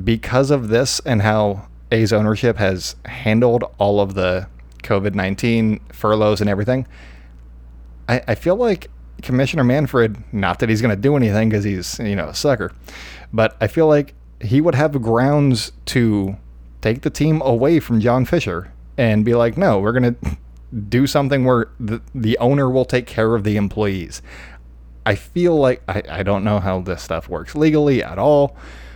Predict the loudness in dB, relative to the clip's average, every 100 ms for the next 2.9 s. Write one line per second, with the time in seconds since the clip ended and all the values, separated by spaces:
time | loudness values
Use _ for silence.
0 | -20 -20 -20 -20 -18 -12 -2 0 -2 -6
1 | -14 -18 -20 -20 -20 -20 -6 -4 -4 0
2 | 2 4 2 2 2 4 2 2 -2